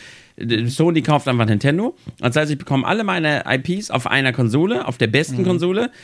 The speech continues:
Speaker 1: kann alle
Speaker 2: Mhm.
Speaker 1: Spiele da zocken und dann haben wir auch keine Probleme mehr mit Optimierung der Switch-Spiele. Das Problem ist dann halt natürlich,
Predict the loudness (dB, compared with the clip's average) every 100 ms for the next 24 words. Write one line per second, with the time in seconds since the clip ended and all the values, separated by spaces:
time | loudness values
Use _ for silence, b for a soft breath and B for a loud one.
0 | B -4 0 2 0 0 0 2 0 0
1 | -2 -2 -2 -2 0 0 2 2 2 2
2 | 0 0 0 0 -2 0 2 2 4 2
3 | 2 -2 -2 0 2 0 -2 -4 -2 -2
4 | 0 -2 -2 0 2 2 0 0 0 0
5 | 0 0 0